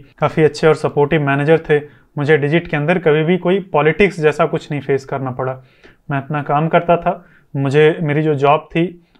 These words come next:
उसके अंदर मैं एचटीएमएल और सीएसएस और JavaScript, मतलब basically mainly सीएसएस और JavaScript के ऊपर ही काम था मेरा।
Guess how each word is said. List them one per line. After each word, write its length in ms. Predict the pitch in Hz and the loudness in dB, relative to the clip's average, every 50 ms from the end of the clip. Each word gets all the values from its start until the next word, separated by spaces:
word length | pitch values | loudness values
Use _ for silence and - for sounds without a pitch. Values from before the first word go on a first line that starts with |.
| _ - | _ -14
उसके 220 | 143 - - 160 | -14 -8 -6 -4
अंदर 180 | 151 147 151 143 | -2 0 0 0
मैं 260 | 143 143 151 160 175 | 0 -2 -4 -4 -6
एचटीएमएल 440 | - - - 170 160 160 185 208 214 | -8 -6 -2 -2 0 0 2 0 2
और 220 | 185 170 160 156 | 2 2 2 0
सीएसएस 460 | 160 - 165 156 143 - 208 196 - - | -2 -4 -6 -6 -4 -4 -6 -8 -4 0
और 160 | 180 175 170 | 0 0 2
JavaScript, 560 | 143 143 127 127 123 127 - 143 131 127 - - _ _ - _ _ _ _ - | 2 0 0 0 -2 -6 -8 -10 -10 -10 -12 -20 _ _ -20 _ _ _ _ -12
मतलब 240 | 143 123 151 151 139 | -8 -4 -2 0 2
basically 380 | 151 160 156 180 160 180 180 180 | 2 0 0 0 0 0 0 0
mainly 320 | 160 156 156 160 170 175 | 0 0 0 0 -2 -2
सीएसएस 400 | 170 165 160 151 151 - 170 - | -2 -2 -2 -2 -2 -4 -2 0
और 120 | 170 156 | 0 0
JavaScript 540 | 131 135 131 135 151 147 - - 151 151 - - | 2 0 2 2 0 0 0 -4 -4 -4 -4 -4
के 60 | - | -4
ऊपर 220 | 143 135 147 147 147 | -4 0 0 -2 -2
ही 60 | 147 | -2
काम 240 | 147 143 135 139 139 | -4 -4 -4 -4 -4
था 120 | - 156 | -6 -6
मेरा। 220 | 147 147 147 156 | -4 -2 -2 -2